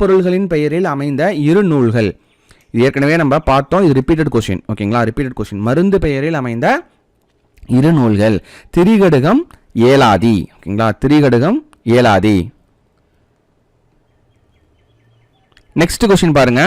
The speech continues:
திருகடுகம் நூலின் ஆசிரியர். Option B is the right answer. நல்லாதனார், நல்லாதனார். நெக்ஸ்ட் கொஸ்டின், திருகடுகம், ஏலாதி, நான்மணிக்கடிகை, சிறுபஞ்ச மூலம்.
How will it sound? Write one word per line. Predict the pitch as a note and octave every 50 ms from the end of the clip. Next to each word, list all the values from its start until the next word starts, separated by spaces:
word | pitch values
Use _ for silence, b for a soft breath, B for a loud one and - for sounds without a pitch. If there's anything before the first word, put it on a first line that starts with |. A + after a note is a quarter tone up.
| A3+ C#4+ C#4 - _ _ _ _ _ _ _ _ _ _ b b b b b b b b b -
திருகடுகம் | G3+ A#3 B3+ A#3 A#3+ A3+ G#3+ G3 A3+ A#3+ B3+ - -
நூலின் | D#3 D#3 E3 D#3+ D#3 F3 G3 - A#2+ C3+
ஆசிரியர். | C#3 C#3 - C3+ A2+ G#2+ A2+ A2+ G#2+ F#2 - - _ _ _ _ _ _ _ _ _ _ _ _ _ _ _ _ _ _ _ _ _ _ _ _ - A#2+
Option | C#3 - E3+ D3 D3+ D3+ _ _ _ _ - C#3
B | D3+ F#3+ G3
is | F3+ -
the | F3+ D3
right | C#3+ D#3 D#3+ - E3
answer. | D3 C3+ B2+ F3 G3 A#3+ D4 - - B2+
நல்லாதனார், | C3+ D3 F3 F3+ F3 E3 C3 B2+ A#2 A2+ G2+ E2+ - - - _ - A2+
நல்லாதனார். | A#2+ C3+ D3 D#3 D#3 C#3+ A#2+ G#2+ G#2+ A2 G#2 F#2 - - - _ - A#2
நெக்ஸ்ட் | C3+ C#3 - - - G3+
கொஸ்டின், | E3 D3 - - C3+ D#3+ G3 F3+ - -
திருகடுகம், | E3 F3+ G#3 G3 G3 F3 D#3 C#3+ D#3+ F#3 G3+ F3 C#3+ D3
ஏலாதி, | D#3+ E3 E3 D#3 C#3 C3 D#3 F#3 F#3 D3+
நான்மணிக்கடிகை, | C3 C#3 D3+ D#3+ D#3 D#3 D3 - C#3 B2+ B2 A#2+ B2 D#3 G#3 D4 - - - -
சிறுபஞ்ச | - D3+ D#3+ E3+ D#3+ D#3 D3+ C#3+ F3 G#3+ B3 E4 - _ _ - A#2+
மூலம். | A#2+ A#2+ A#2 A#2+ A#2 G#2